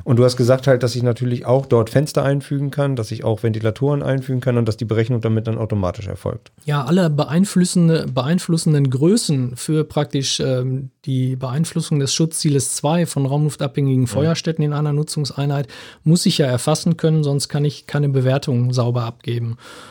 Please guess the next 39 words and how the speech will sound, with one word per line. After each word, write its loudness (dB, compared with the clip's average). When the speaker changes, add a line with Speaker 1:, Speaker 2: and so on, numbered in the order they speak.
Speaker 2:
Und -2
das 2
ist -2
eben 4
möglich, 0
dass 0
ich, -4
ähm, 2
auch -4
diese 0
Zu- 0
und 2
Abluftventilatoren 0
oder 0
Zu- -2
und -2
Abluftöffnungen 0
erfassen -2
kann, 0
die 2
entsprechend 0
nach 0
T 0
R 2
G 0
bewertet 0
werden, 2
aber 0
auch -2
natürlich 0
sagen 0
kann, 0
ich -2
habe -4
hier 2
Lüftungsöffnungen -2
in 2
den 0
Türen, 2